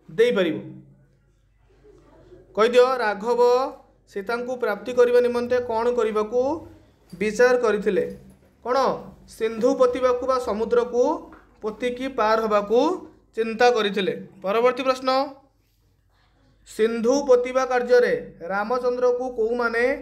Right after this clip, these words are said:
ସାହାଯ୍ୟ କରିଥିଲେ? ବାନର ସେନା, ଅଯୋଧ୍ୟାବାସୀ, ରାକ୍ଷସମାନେ, ଲଙ୍କାର ସୈନ୍ୟମାନେ। କୁହ।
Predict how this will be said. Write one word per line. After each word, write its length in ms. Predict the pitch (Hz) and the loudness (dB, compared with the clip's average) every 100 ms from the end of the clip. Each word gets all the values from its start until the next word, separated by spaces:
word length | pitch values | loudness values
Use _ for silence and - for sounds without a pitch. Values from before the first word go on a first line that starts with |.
| - - _ - | -10 -20 _ -4
ସାହାଯ୍ୟ 440 | 208 202 190 226 | 0 0 0 2
କରିଥିଲେ? 500 | 226 202 185 170 135 - - - _ _ 170 | 2 0 -2 -4 -6 -10 -18 -20 _ _ -2
ବାନର 400 | 196 220 247 262 | 0 2 2 2
ସେନା, 320 | 254 247 240 240 240 - _ | 0 2 2 0 -4 -18 _
ଅଯୋଧ୍ୟାବାସୀ, 1120 | 165 196 226 208 240 247 247 247 240 240 240 - _ _ 175 | -6 -2 -2 2 4 4 2 -2 -6 -8 -10 -16 _ _ -6
ରାକ୍ଷସମାନେ, 1160 | 196 196 196 254 247 254 247 247 240 240 - - _ | -4 -4 -2 0 0 2 2 4 2 0 -8 -20 _
ଲଙ୍କାର 680 | 170 208 226 226 247 247 254 | -6 -4 -4 -2 2 4 2
ସୈନ୍ୟମାନେ। 640 | 247 214 190 190 180 156 131 - - - _ _ | 0 -2 0 0 0 -2 -6 -12 -20 -20 _ _
କୁହ। 480 | 214 220 - - - | 0 0 0 -8 -20